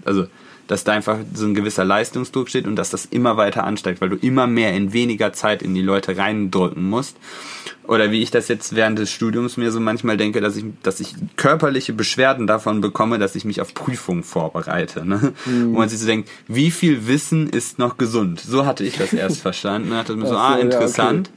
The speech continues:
Speaker 2: Ja.
Speaker 1: Aber das ist auch interessant, einfach zu sagen, so, äh, nur weil wir alles diagnostizieren können, ist das ja nicht alles medizinisch relevant.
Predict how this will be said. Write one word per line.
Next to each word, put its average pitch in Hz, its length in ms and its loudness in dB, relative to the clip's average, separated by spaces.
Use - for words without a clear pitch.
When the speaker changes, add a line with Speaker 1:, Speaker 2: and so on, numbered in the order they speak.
Speaker 2:
Ja. 123 180 -4
Speaker 1:
Aber 135 240 4
das 147 200 0
ist 165 100 -2
auch 165 160 2
interessant, 110 560 -2
einfach 117 220 0
zu - 160 -10
sagen, 120 400 2
so, 117 260 2
äh, 113 280 -2
nur 127 360 2
weil 123 180 2
wir 113 200 2
alles 127 300 0
diagnostizieren 110 1000 0
können, 110 260 0
ist - 180 -6
das - 120 -4
ja 104 100 0
nicht 104 220 -2
alles 110 280 0
medizinisch 107 720 -2
relevant. 95 640 0